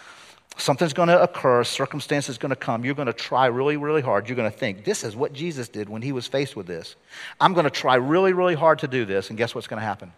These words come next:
You're gonna fail miserably. And then shame and guilt are gonna come. Satan's gonna come and bring a condemning message against you. And then guess what you gotta do next time? You gotta try harder.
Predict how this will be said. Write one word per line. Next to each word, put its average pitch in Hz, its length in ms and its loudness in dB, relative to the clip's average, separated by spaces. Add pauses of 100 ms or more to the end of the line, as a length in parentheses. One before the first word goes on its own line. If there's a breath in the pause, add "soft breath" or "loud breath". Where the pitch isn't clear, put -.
(760 soft breath)
You're 117 80 -2
gonna 113 120 -2
fail 113 300 -2
miserably. 90 540 -10 (1000 loud breath)
And 117 140 -8
then 107 80 -4
shame 123 380 0
and 143 100 -8
guilt 127 260 -2
are 101 40 -14
gonna 92 180 -10
come. 95 380 -16 (800 soft breath)
Satan's 123 480 -2
gonna 113 140 -4
come 117 260 -4
and 95 80 -8
bring 110 160 -6
a 107 80 -6
condemning 113 440 -6
message 117 380 -6
against 120 400 -10
you. 78 140 -16 (420 loud breath)
And 123 100 -6
then 151 140 0
guess 147 180 2
what 147 140 -6
you 139 80 -6
gotta 131 140 2
do 139 100 -6
next 156 220 -6
time? 80 240 -6 (560 loud breath)
You 180 80 -6
gotta 127 160 6
try 147 200 4
harder. 139 360 0